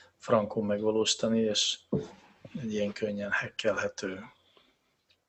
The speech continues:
átverős szájtoknak nem, akadályt nem jelentő megoldást építettek be a Twitterbe.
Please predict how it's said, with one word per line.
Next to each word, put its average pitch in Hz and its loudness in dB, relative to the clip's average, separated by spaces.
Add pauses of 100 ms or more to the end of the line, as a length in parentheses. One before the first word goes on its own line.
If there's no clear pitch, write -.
(160)
átverős 101 2 (160)
szájtoknak - -4
nem, 120 2
akadályt - 4
nem 113 0
jelentő 127 0 (500)
megoldást 113 4
építettek 120 4
be 117 4
a 110 6
Twitterbe. 104 2